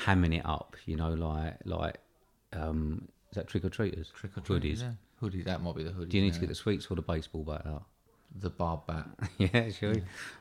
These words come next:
Speaker 1: Um, and, and yeah, uh, basically, if they were like these, these, these stage school people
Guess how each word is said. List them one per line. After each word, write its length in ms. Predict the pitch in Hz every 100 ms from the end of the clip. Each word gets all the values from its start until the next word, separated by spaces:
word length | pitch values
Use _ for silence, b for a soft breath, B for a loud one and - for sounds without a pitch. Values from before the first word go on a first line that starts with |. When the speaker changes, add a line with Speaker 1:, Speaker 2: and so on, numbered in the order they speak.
| -
Speaker 1:
Um, 400 | 107 117 117 - _ _ _
and, 140 | 131 131
and 240 | 131 131
yeah, 380 | 143 127 98 - -
uh, 200 | 120 123 - 131 127
basically, 680 | 151 143 - - 120 117 107 B B B -
if 160 | 139
they 100 | 151
were 80 | 147
like 260 | 151 160 -
these, 280 | 131 113 -
these, 400 | 131 120 107 - _ _ _ - 127
these 220 | 123 -
stage 1080 | - - - - - - 120 113 92 - -
school 760 | - - 117 107 101 98 98 - _ _ _ - -
people 760 | 110 95 - 90 85 85